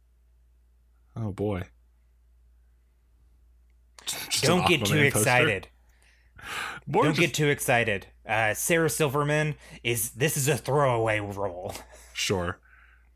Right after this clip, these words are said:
Speaker 1: Sweet Aquaman poster.
Speaker 2: Yeah, you know,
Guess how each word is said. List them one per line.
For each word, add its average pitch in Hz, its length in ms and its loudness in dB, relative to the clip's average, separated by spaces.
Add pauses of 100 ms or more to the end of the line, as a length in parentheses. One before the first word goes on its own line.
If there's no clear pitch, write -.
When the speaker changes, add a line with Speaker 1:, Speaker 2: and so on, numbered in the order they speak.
(300)
Speaker 1:
Sweet - 500 0
Aquaman 87 540 -2
poster. 82 540 -4 (3750)
Speaker 2:
Yeah, 165 300 4
you 151 180 4
know, 147 380 4